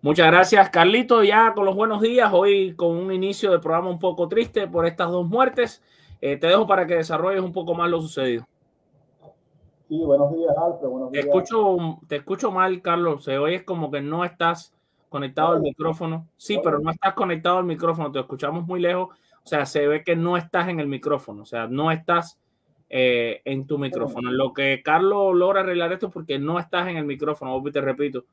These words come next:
Speaker 1: Eh, es, es, es como si yo te estuviese hablando desde muy lejos. Eh, te dejo ahí para que arregles todo. Y bueno, voy a hablarles un poquito primero de Doc Jones.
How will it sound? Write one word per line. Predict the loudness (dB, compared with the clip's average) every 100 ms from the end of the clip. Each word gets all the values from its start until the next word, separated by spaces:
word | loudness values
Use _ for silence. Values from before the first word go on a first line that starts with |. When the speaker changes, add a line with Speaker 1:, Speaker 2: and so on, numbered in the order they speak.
| _ _ _ _ _
Speaker 1:
Eh, | -6 -4 -2 -4 -6 -10 _
es, | -14 -14 -10
es, | -10 -8 -10
es | -6
como | -4 -4
si | -4 -4 0
yo | 0
te | 2 2
estuviese | 0 -2 -4 -4 -2
hablando | 0 2 2 0 0
desde | -2
muy | -4 0
lejos. | 0 0 -4 -14 -20 -20 0
Eh, | 4 6 6 4 0 -12 -20 _ _ _ -6
te | 2
dejo | 6 6
ahí | 6
para | 4 2 0
que |
arregles | 0 2 2 0
todo. | 0
Y | 2
bueno, | 2 0
voy | -2 2
a | 4
hablarles | 4 4 4
un | 2
poquito | 0 -2 0 0
primero | 0 0 2
de | 2
Doc | 2 0 0 -2
Jones. | -6 -6 -10 -20